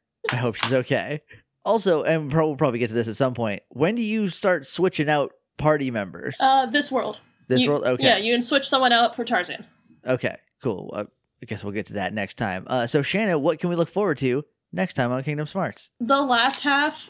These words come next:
Speaker 2: of Deep Jungle, and then there will be another villain scene where we'll get to find out what happened to Alice.
Speaker 1: All right.
Speaker 2: And then after Deep Jungle should be Olympus,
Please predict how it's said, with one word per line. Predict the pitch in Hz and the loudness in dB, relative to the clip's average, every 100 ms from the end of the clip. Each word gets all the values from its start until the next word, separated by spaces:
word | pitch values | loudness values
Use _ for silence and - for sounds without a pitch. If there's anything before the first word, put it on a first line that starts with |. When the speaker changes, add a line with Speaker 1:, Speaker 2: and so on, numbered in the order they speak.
| _ | _
Speaker 2:
of | - 247 247 | 0 2 0
Deep | 240 277 | -2 -2
Jungle, | 277 233 233 269 403 - - | 0 0 2 0 0 -6 -2
and | 254 240 | 0 2
then | 240 | 2
there | 247 247 | 2 2
will | 247 | 2
be | 247 247 247 | 2 0 2
another | 240 226 233 240 233 | 0 2 2 2 0
villain | 247 320 294 | 2 2 0
scene | 254 214 214 277 | 0 0 0 0
where | 302 214 | -2 0
we'll | 214 220 | -2 -2
get | 214 - | -4 -6
to | 220 | -2
find | 220 208 | -2 0
out | 214 220 | 0 -2
what | 240 233 | -4 -4
happened | 247 277 285 | -4 -2 -4
to | 349 | -2
Alice. | 392 381 - - - _ - - _ | -2 -4 -4 -4 -4 _ -20 -20 _
Speaker 1:
All | 139 151 | -2 0
right. | 220 262 - - | 0 -2 -6 -2
Speaker 2:
And | 247 240 | 0 2
then | 247 247 | 0 0
after | 233 247 247 254 | 2 0 0 -2
Deep | 254 254 | -2 -2
Jungle | 262 262 269 226 | -2 -2 0 -2
should | 226 240 208 | -2 -6 -4
be | 226 226 | -2 -2
Olympus, | 214 208 220 240 233 | -2 -2 -4 -4 -6